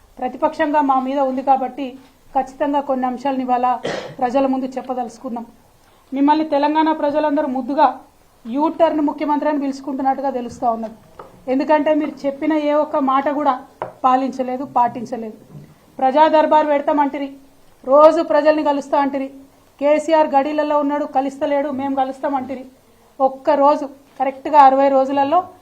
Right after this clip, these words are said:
కేవలం ఒకే ఒక్క రోజు రేవంత్ రెడ్డి గారు ప్రజల్ని కలిసిండ్రు.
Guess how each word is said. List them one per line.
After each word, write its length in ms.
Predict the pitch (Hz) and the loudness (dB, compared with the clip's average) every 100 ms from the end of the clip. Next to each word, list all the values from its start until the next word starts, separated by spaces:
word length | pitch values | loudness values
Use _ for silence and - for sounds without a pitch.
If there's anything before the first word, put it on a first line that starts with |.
| _ _ 277 | _ _ 0
కేవలం 380 | 294 311 311 | 4 6 4
ఒకే 400 | 294 269 302 311 | 2 -2 4 6
ఒక్క 220 | 330 311 302 | 6 6 2
రోజు 280 | 285 285 | 2 0
రేవంత్ 320 | 269 262 262 262 | 0 -2 -2 -6
రెడ్డి 200 | 240 254 | -8 -4
గారు 180 | 254 | -4
ప్రజల్ని 420 | 262 233 233 247 233 | -4 -10 -10 -10 -10
కలిసిండ్రు. 400 | 233 - 233 | -10 -12 -18